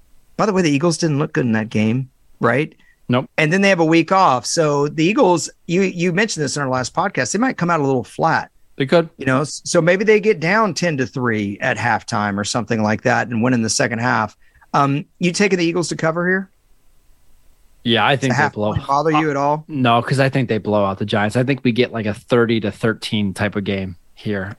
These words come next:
Speaker 2: Uh, it's similar to what we saw in the first matchup where the talent for the Eagles just takes over. I, I wouldn't be surprised if it's a sloppy first quarter and it's zero zero, but all of a sudden A J Brown catches two touchdowns or whatever. But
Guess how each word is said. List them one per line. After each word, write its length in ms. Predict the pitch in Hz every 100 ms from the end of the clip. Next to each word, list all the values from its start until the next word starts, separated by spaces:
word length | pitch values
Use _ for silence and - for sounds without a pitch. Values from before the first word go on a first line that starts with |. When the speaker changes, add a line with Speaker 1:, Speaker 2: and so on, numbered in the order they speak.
| -
Speaker 2:
Uh, 160 | - 151
it's 260 | 147 170 -
similar 340 | - 175 165
to 100 | 156
what 140 | 139 131
we 80 | 131
saw 240 | - 123
in 60 | 117
the 60 |
first 340 | 107 123 117 -
matchup 360 | 110 104 117
where 320 | 104 117 113 113 - _ _ _ _ -
the 100 | 120
talent 580 | - - 147 139 120 107
for 100 | 117
the 120 | 117
Eagles 360 | 120 110 113
just 200 | 110 107 - -
takes 280 | 127 107 117
over. 240 | 104 101
I, 140 | 123
I 180 | 170 170
wouldn't 220 | 180 208 214
be 60 |
surprised 520 | 190 151 143 143 135
if 100 | 127
it's 120 | 117 -
a 40 |
sloppy 420 | - 135 123 123
first 300 | 120 131 120
quarter 520 | - 117 117 113 110 104 _ _ -
and 140 | 135
it's 180 | 143 110 120
zero 360 | 135 131 127
zero, 420 | 120 120 117 117
but 200 | 107 120 -
all 160 | 135
of 60 | 135
a 40 |
sudden 260 | 127 131 120
A 120 | 135
J 120 | 120 120
Brown 280 | 117 113
catches 300 | 101 113 110
two 120 | - 117
touchdowns 480 | 107 - 104 95
or 60 | 104
whatever. 300 | 104 98 95
But 220 | 95 113